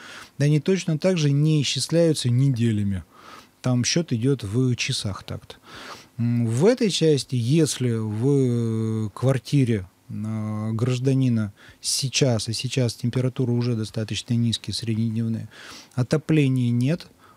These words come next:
э, и это повлекло либо перерасход электрической энергии на отопление,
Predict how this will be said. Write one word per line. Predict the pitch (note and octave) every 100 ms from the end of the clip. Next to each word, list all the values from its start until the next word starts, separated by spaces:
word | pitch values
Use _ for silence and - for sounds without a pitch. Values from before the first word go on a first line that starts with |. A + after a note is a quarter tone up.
| -
э, | A#2+ B2+ B2+ B2 B2
и | B2 D3 D3 C#3 C3 B2+
это | D3 B2+
повлекло | G2+ A#2+ B2+ C3+ C#3+ C3+ A2 - - - -
либо | B2 D#3 F3 C3
перерасход | G#2+ - F3 D3+ C3+ C3 - A#2+ -
электрической | F#3 D#3 - D3+ - C3+ - C3
энергии | C3 C3 B2+ A2+ A#2
на | A#2+ A#2+ A2+
отопление, | A2 A2 A2 A2 G#2 G2+